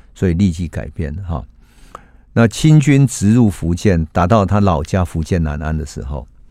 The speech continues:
那里他有他的族人，还有他日本籍的母亲田川氏。田川氏被俘虏之后，他含愤切腹自杀哈。那郑成功还把他的肠子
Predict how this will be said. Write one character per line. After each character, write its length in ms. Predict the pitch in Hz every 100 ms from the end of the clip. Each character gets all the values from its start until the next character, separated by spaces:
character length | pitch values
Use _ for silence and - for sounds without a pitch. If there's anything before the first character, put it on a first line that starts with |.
| - - - -
那 140 | 113
里 100 | 104
他 140 | 78 87
有 100 | 80
他 140 | 78
的 120 | 78
族 280 | 78 - 71
人， 160 | 76 - - - - - _ _ _ _ _ - _ _ _
还 140 | - 107
有 80 | 95
他 140 | 104
日 200 | 117 147
本 220 | - 80
籍 160 | 85 80
的 100 | 80
母 240 | 80 76
亲 400 | 78 - 82 82 - -
田 220 | - 69 78
川 280 | - 85
氏。 300 | 82 - 76 64 - - - - - _ - -
田 160 | 104
川 220 | 104 120
氏 160 | 110 117
被 180 | 98 104
俘 240 | - 85
虏 140 | 90 76
之 200 | - 87
后， 300 | - 73 - - _ _
他 120 | -
含 240 | 95 87 92
愤 340 | 104 82 76 - - _ - _ -
切 240 | - 101
腹 200 | 95 90
自 220 | 80 87 76
杀 180 | -
哈。 360 | - 101 85 - - _ - - -
那 120 | 101
郑 160 | 101 101
成 100 | 92
功 160 | 92
还 100 | 85
把 120 | 87 -
他 160 | 90
的 80 | 85
肠 260 | - 65 85
子 180 | -